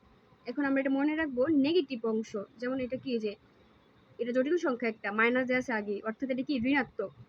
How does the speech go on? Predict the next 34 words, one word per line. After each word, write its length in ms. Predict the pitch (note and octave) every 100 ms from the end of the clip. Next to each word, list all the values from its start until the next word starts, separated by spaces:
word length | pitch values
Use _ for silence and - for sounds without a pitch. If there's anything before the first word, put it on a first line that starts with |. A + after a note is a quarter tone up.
| -
তাই 140 | A3+ A#3 _ _ A#3 C#4+
ঋণাত্মক 340 | E4 - C#4 D4
কোনো 100 | C#4+
কিছু 140 | D4+ D4+
অংশ, 220 | C#4+ - D4 C#4 - - C4
অংশে 180 | C#4 C#4
আর্গুমেন্ট 320 | C#4 C#4 C4
বের 100 | C4
করতে 220 | C4+ B3+ C#4
বললে 320 | D4+ D#4 E4+ B4+ - -
এটা 100 | A3+
হচ্ছে 160 | B3+ D#4 B3
দুইশো 260 | D4 D4+ D4 D4+
সত্তর 320 | C4+ - D#4 C4+
ডিগ্রি, 320 | D4 A#3 G#3+ F3 _ _ _ _ _ - -
এটা 120 | B3 B3+
আমরা 140 | C#4+ G4+ D4
মুখস্থ 300 | C4+ C4 B3
রাখবো, 240 | A3+ G#3 G3+
দুইশো 200 | C4+ C#4+ C#4+
সত্তর 220 | C4 C#4 C4+
ডিগ্রি। 240 | A3+ F#3+ - - _ _ _ _ - - A#2 - _ _ _ _ _ _ _ _ - - - - A2+ - - _ _ - - - - -
আর 80 | C4 B3+
যদি 120 | C#4+ D4
এখানে 180 | D4+ C#4+
মাইনাস 280 | A#3 C4 E4+ -
টু 60 | E4
এ 20 |
না 120 | D#4+ F4
থেকে 200 | E4 - B3+
প্লাস 200 | B3 B3+ C#4+
টু 60 | D4+ D#4
এ 20 | D#4+
থাকতো, 200 | -